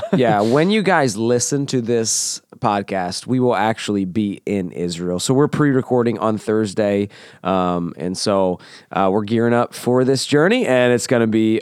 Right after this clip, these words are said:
Speaker 2: awesome. And one thing that's really cool, Aaron, you wanna tell 'em what we're gonna be doing in Israel?
Speaker 1: Yeah, the next two podcast releases will actually be from Israel and related to what we're doing in Israel. So for, um, weeks two and three of the series God Is, we're not gonna be discussing directly all the sermon content.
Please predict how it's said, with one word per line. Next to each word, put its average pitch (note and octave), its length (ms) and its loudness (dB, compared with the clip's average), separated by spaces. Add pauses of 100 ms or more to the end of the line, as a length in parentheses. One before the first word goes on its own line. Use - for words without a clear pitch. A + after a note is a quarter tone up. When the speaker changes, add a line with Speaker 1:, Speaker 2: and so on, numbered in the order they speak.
Speaker 2:
awesome. B2 420 2
And A#2+ 220 -2
one E3 160 2
thing G3 140 2
that's D#3 180 0
really D3+ 160 2
cool, C3+ 240 2
Aaron, A#2 220 0
you B2+ 40 -2
wanna C3 160 0
tell C3+ 200 2
'em C#3 80 2
what C3+ 80 2
we're B2+ 100 0
gonna C3 120 0
be B2+ 60 0
doing C3 200 0
in B2+ 80 0
Israel? C3 360 0 (120)
Speaker 1:
Yeah, F3 180 2
the C#3 100 2
next E3+ 260 -2
two F#3 180 0
podcast D3 560 0
releases B2 440 -2
will A#2 140 0
actually A#2 240 -2
be A2 120 -2
from F3 260 0
Israel D#3 480 0
and B2+ 160 -4
related A#2+ 540 0
to B2+ 120 -6
what A#2 180 -2
we're A2+ 140 -4
doing G#2 340 -6
in G#2 200 -6
Israel. F#2+ 340 -8
So B2 160 -6
for, A#2+ 400 -2 (260)
um, A2+ 460 -2
weeks D3+ 300 -2
two E3+ 220 0
and D3 140 -2
three C#3 200 0
of B2 80 0
the A#2 80 -2
series A2+ 360 -4
God G#2 280 0
Is, G2 280 -6
we're G#2+ 140 -4
not A2+ 180 -2
gonna A2+ 100 -6
be G#2+ 100 -6
discussing G2 760 -6
directly A#2 580 -2
all G#2 180 -2
the G2+ 120 -8
sermon G#2+ 400 -8
content. G2+ 560 -10